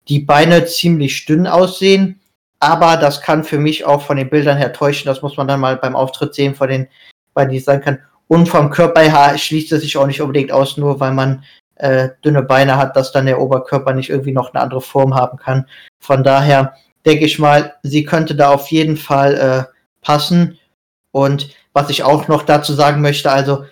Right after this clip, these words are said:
es gab auch viele Diskussionen beim Küken. Zwei hier, die ich ansprechen kann, Niklas und Gabriel, hätten sich auf jeden Fall gewünscht, dass das ein Pinguin ist. Äh, und ich finde, da wurde auch sehr, sehr viel im Kostüm liegen gelassen. Also ich hätte mir da schon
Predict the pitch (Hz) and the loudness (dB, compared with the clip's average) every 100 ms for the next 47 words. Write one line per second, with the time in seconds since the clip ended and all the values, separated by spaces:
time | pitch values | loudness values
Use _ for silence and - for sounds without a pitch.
0 | _ - - 170 165 165 151 - 180 165 | _ -10 -4 2 2 2 -2 -2 -4 -2
1 | 151 139 - 143 - 175 170 156 147 180 | -4 -6 -10 -6 -2 0 2 -2 -4 -8
2 | 180 180 180 180 _ _ - 139 151 170 | -6 -4 -4 -6 _ _ -10 0 2 2
3 | 147 175 175 175 - _ _ - 156 - | 2 2 4 2 -6 _ _ -8 -6 -6
4 | 151 - 147 143 151 147 156 156 143 143 | -6 -8 -10 -8 -8 -6 -4 -2 -4 -4
5 | 139 135 - _ _ _ _ _ 139 147 | -10 -10 -14 _ _ _ _ _ -2 0
6 | 143 151 147 147 - 143 143 135 - 156 | 0 -2 0 0 -2 -10 -8 -10 -4 -4
7 | 160 - 151 143 139 151 - 143 139 147 | -2 0 0 0 -2 -4 -2 -4 -2 -2
8 | 143 131 - 165 151 143 139 147 156 - | -2 -4 -4 0 0 0 -2 0 -2 -4
9 | - _ _ _ _ _ 139 143 139 139 | -16 _ _ _ _ _ 2 4 4 0
10 | 147 147 139 - 156 147 143 131 131 139 | -2 -2 -4 -2 0 2 2 0 2 0
11 | 135 127 120 127 127 - _ _ - 123 | 2 0 0 0 -2 -10 _ _ -10 2
12 | 143 147 143 131 - 143 143 - 143 139 | 2 4 2 0 -4 -2 -2 -4 -6 -8
13 | - - 139 127 135 131 135 127 127 123 | -8 -6 -6 -4 -6 -6 -4 -2 -2 -4
14 | 123 127 - 127 127 127 127 127 - 127 | -4 -4 -4 -4 -4 -2 -2 -4 -2 -2